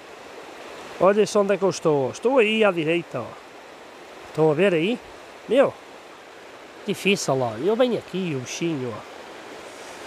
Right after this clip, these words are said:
Nossa, que voo mais complicado. Vamos lá subir o drone para cima, que eu aqui ao menos consigo...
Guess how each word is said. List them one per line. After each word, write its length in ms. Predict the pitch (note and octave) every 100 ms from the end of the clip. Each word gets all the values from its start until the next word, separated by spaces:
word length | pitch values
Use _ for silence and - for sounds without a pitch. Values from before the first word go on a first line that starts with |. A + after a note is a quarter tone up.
| - - - - - - - -
Nossa, 260 | D#3+ - A2 - - - - - - - - - - - -
que 80 | F#3
voo 300 | C#3+ F#3+ G3+
mais 320 | E3 E3+ D#3+
complicado. 760 | F#3 E3+ D#3+ D3+ - C#3 C#3+ C#3
Vamos 240 | F#3+ G#3
lá 140 | G3
subir 340 | D#3 E3+ D#3+ C#3+
o 60 |
drone 340 | C#3 D3 D#3 C#3+
para 100 | -
cima, 360 | C#3 - F#3+ F3
que 80 | F3
eu 120 | E3
aqui 160 | D3 F3
ao 60 |
menos 340 | D3+ F#3 F#3 -
consigo... 800 | F#3 D#3 - E3+ D3+ D3 C3